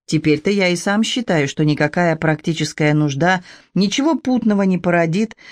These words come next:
если не сделается частью какой-то чарующей мечты. Но уж не Мише редько было до такого додуматься. Он рассуждал просто. "Вы говорите, Бога нет? Так я буду говорить, что Он есть.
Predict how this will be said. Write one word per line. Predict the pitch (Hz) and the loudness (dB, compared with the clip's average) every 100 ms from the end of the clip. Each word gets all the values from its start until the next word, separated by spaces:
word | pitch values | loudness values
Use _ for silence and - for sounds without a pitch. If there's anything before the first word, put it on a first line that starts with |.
| - | -6
если | 190 185 190 | -4 0 0
не | 196 | 0
сделается | 180 202 196 185 180 | 2 2 2 0 -2
частью | 175 208 208 180 | -2 -2 -2 -4
какой-то | 175 165 170 165 160 - _ - | -2 0 0 0 -4 -6 _ -8
чарующей | - 202 180 156 - 175 | 0 2 2 0 0 0
мечты. | 185 180 - 139 - _ _ _ - | 0 -2 -6 -6 -8 _ _ _ -2
Но | 175 170 170 | 0 2 2
уж | 156 - - - | 0 -4 -6 0
не | 180 185 180 | 2 2 2
Мише | 170 170 165 - 233 | 2 0 -2 -2 -2
редько | 240 196 151 - | 0 -2 -4 -4
было | 135 139 139 | -2 0 0
до | 139 | -2
такого | 151 170 156 147 | 0 0 0 0
додуматься. | 165 165 151 139 131 - | 2 2 2 0 0 -2
Он | 339 | -2
рассуждал | 359 - 359 302 370 302 | -4 -4 -4 -2 -2 -2
просто. | 320 277 151 - 123 - _ - | 0 0 0 -4 -12 -14 _ -2
"Вы | 226 | 0
говорите, | 240 285 349 311 277 | 2 2 2 2 2
Бога | 302 285 285 | 2 2 2
нет? | 339 381 - _ - | 2 -2 -8 _ -6
Так | 156 156 | -4 0
я | 139 | 0
буду | 139 139 | 0 0
говорить, | 147 151 143 | 0 0 0
что | - 156 147 | -4 0 2
Он | 151 | 2
есть. | 151 196 - | 2 0 -4